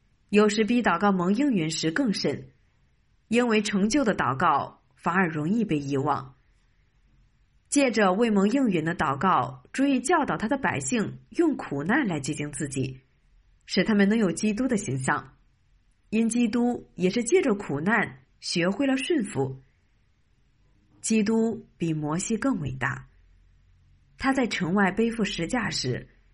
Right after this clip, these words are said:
不只是被地上的迦南所惧，也被天上的迦南所惧，因他在十字架上是被天堂所弃。保罗说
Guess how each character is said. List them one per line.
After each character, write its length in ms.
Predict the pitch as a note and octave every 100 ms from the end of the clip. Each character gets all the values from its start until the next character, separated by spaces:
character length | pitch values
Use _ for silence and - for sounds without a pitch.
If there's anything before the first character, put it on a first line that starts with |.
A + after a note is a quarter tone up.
| _ _
不 160 | D4+ E4+
只 160 | G3+
是 140 | F#3+ B3+
被 180 | D4+
地 220 | C#4+ F4+ E4
上 180 | G3
的 80 | E3+
迦 200 | D#3+ A#3
南 160 | G#3+ F#3
所 200 | G3 G#2+
惧， 400 | C3 E3 B2+ - _ _ _ _ _ _ _ _
也 160 | F3+
被 160 | E3+ F#3+
天 300 | F3 - A3+
上 140 | A3+
的 120 | F#3 C#3
迦 180 | D#3
南 160 | D3+ D3
所 220 | C3 -
惧， 320 | - D3+ C3 - _ _ _ _ _ _ _
因 160 | - A3
他 120 | A#3+
在 160 | A#3 A3+
十 200 | - F#3+
字 120 | A3
架 200 | G#3+ C4
上 460 | G3+ F3 D3 C3+ - _ -
是 200 | - G3+
被 140 | F3
天 280 | D#3+ B3 A#3
堂 200 | - C#3+
所 180 | C#3 A#2+
弃。 400 | - D3 C3 - _ _ _ _ _ _ _ _ _ _
保 160 | G3 F#3+
罗 160 | F3+
说 420 | G3 A#3+ A3+ A3+